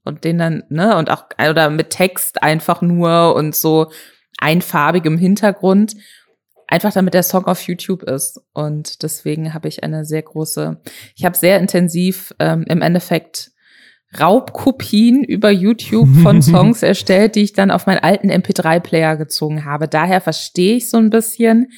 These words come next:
Speaker 1: wo die Musikindustrie herkommt. Ich kann mir aber vorstellen, dass du als Content Creator auf YouTube ganz andere Gründe hast, äh, YouTube-Videos runterzuladen. Vielleicht kannst du da einmal kurz sagen.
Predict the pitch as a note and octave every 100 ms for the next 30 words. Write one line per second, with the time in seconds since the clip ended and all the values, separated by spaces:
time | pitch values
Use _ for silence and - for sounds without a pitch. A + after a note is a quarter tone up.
0 | - _ _ _ _ F#3+ F3 F#3+ F#3 D#3+
1 | G#3 - G3 G3 - F3+ E3+ F3 G#3+ -
2 | F3+ G3+ - - F#3 F#3+ F3 E3+ F3 F#3
3 | G#3 F3 - - F#3+ - E3 E3+ - -
4 | - _ _ _ - A#3 F4 A3+ G3+ -
5 | E3 D#3 D3+ D3+ F3+ F#3+ F3+ - E3 E3+
6 | - E3+ F3+ F3+ D3 E3+ F3 E3+ E3 D#3+
7 | - - D3+ D#3 D#3+ E3+ D#3+ A3 E4 G#3+
8 | D#3+ D3 - C#3 C#3+ - - - A#1+ D2+
9 | D3+ - E3 - F3 - E3+ - E3 F3
10 | - D#3+ - D#3+ D#3+ D#3+